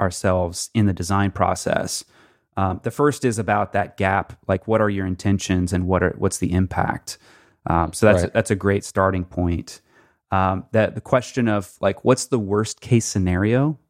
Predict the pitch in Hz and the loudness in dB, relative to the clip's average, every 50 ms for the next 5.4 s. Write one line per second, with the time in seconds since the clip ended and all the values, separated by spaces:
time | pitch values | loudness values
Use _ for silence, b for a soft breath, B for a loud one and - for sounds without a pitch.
0 | _ - 107 95 98 98 107 101 101 98 98 98 92 - - 87 - 90 85 90 | _ -2 -2 -2 -2 0 0 0 0 0 -2 -4 -4 -6 -6 -4 -2 0 2 2
1 | 95 104 120 139 160 165 - _ _ _ _ _ _ _ _ _ _ _ _ - | 2 2 0 0 -2 -4 -8 _ _ _ _ _ _ _ _ _ _ _ _ -4
2 | 107 104 104 101 98 90 - - - 123 98 87 80 73 73 73 - - _ _ | -2 0 0 0 -2 -4 -4 0 2 4 4 4 2 2 0 -4 -8 -14 _ _
3 | - 135 127 123 131 123 110 101 - - - 117 120 139 143 120 104 107 113 104 | -4 -2 0 2 0 0 0 -4 -10 -16 -8 -4 0 2 2 2 2 0 -4 -4
4 | - - - 120 110 107 104 92 90 90 87 85 - 101 98 92 87 - - - | -4 -4 -2 0 0 0 0 0 0 0 0 -2 -2 -2 -2 -2 -2 -2 -2 -2
5 | 64 - - - - - - | -2 -4 -6 -10 -16 -20 -20